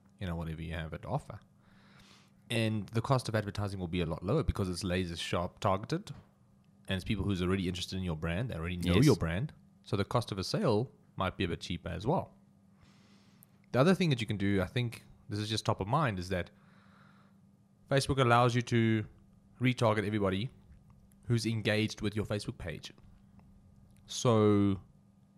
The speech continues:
Speaker 1: yeah, it's one thing to drive someone to the site and then remarket them on Facebook, but something that's probably not as laser targeted, but very cost effective to do,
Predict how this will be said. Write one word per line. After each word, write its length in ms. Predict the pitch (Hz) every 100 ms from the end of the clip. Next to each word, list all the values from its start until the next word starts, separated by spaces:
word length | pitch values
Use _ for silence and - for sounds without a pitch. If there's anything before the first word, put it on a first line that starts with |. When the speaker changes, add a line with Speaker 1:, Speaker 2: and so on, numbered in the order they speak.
| -
Speaker 1:
yeah, 140 | 156
it's 140 | 127 -
one 160 | 131
thing 160 | 147 135
to 80 | 110
drive 280 | - 101 110
someone 240 | 117 107
to 100 | -
the 120 | 90
site 460 | - 113 101 98 - - - _ _ _ _ _ _ - _ _ - - -
and 140 | 101 98
then 140 | 117
remarket 400 | 135 101 95 90
them 120 | 95 90
on 80 | 82
Facebook, 440 | 139 165 - - - - - - - - - _ - - - -
but 280 | 107 - - - _ - - - _ - - - - _ _ - -
something 360 | - 143 139 131
that's 160 | 110
probably 300 | - 123 120
not 180 | 113 117
as 140 | 113 98
laser 380 | 101 107 104
targeted, 640 | 101 117 117 151 151 208 - -
but 340 | 117 107 - - - -
very 280 | 110 117 127
cost 280 | - 113 -
effective 520 | - 202 - 110 120
to 80 | -
do, 280 | 101 113